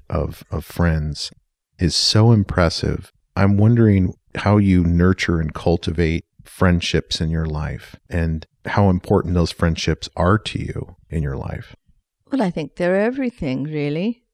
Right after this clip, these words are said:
Speaker 2: Um, I've been friends with Alfredo for, uh, before, before he and Susie married, actually, you know. Um,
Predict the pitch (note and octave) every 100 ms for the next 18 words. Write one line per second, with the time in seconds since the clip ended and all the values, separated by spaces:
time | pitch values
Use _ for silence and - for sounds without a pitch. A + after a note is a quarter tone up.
0 | _ _ _ - G3+ F3 E3+ D#3+ - -
1 | F#3 G3+ G3+ F3+ E3+ D#3 D3+ _ - F3+
2 | F3+ F3+ E3 D#3+ D#3 D#3+ F3+ F3 G3+ E3
3 | D#3+ D#3+ - E3 D#3+ D#3+ D#3+ _ _ _
4 | _ _ A3+ F#3 F3 E3+ - F3+ E3+ E3
5 | E3+ E3+ F#3 F3 F3+ E3+ D#3 - F3 F3+
6 | E3 E3 - E3+ E3+ A3+ G3+ D3 - -
7 | - D#3+ D#3 D3+ D#3+ E3 F3 - - -
8 | - - - F3 D#3+ D#3 D#3 D#3 D#3